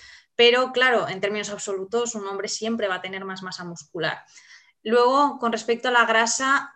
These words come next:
que tenemos grasa esencial, porque la grasa es fundamental para mantenernos con vida, y luego tenemos una parte que sí que es no esencial, que no es necesaria, imprescindible para la vida.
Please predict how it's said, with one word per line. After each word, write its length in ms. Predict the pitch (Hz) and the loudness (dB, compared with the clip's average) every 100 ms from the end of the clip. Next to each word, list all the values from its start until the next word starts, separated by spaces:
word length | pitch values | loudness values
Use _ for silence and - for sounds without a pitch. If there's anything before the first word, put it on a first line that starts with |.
| _ | _
que 140 | 220 | -8
tenemos 340 | 196 202 202 202 | -6 -4 -4 -4
grasa 300 | 202 208 214 | -2 0 0
esencial, 600 | 202 196 185 233 233 262 | -2 -6 -6 2 4 4
porque 220 | 262 202 | 0 0
la 80 | 185 | -2
grasa 240 | 180 180 | -2 -6
es 140 | 208 - | -8 -10
fundamental 640 | 208 196 185 180 202 220 | -8 -8 -8 -4 0 2
para 160 | 226 226 | 2 0
mantenernos 560 | 202 196 190 190 208 220 | 0 -2 -2 -2 -2 -2
con 220 | 226 208 | 0 2
vida, 380 | 226 247 247 269 | 2 2 4 4
y 80 | 240 | 2
luego 180 | 220 220 | 2 2
tenemos 240 | 233 240 | 0 -6
una 160 | 247 240 | -4 0
parte 320 | 220 226 269 | 0 0 -2
que 120 | 254 | -4
sí 180 | 214 208 | -6 -6
que 120 | 214 | -4
es 180 | 214 214 - - _ | -4 -4 -12 -20 _
no 240 | 214 220 | -2 0
esencial, 920 | 240 240 247 233 226 262 254 254 269 - | 2 0 -4 -6 -8 -2 0 0 -4 -14
que 100 | - | -14
no 200 | 196 208 | -10 -8
es 140 | 214 214 | -8 -8
necesaria, 680 | 220 220 233 214 208 233 - _ _ - | -8 -8 -8 -8 -8 -8 -12 _ _ -10
imprescindible 960 | 233 240 233 240 - 254 220 202 190 | -8 -8 -8 -8 -10 -10 -8 -8 -10
para 240 | 190 185 170 | -14 -18 -16
la 100 | 165 | -16
vida. 300 | 160 156 | -14 -16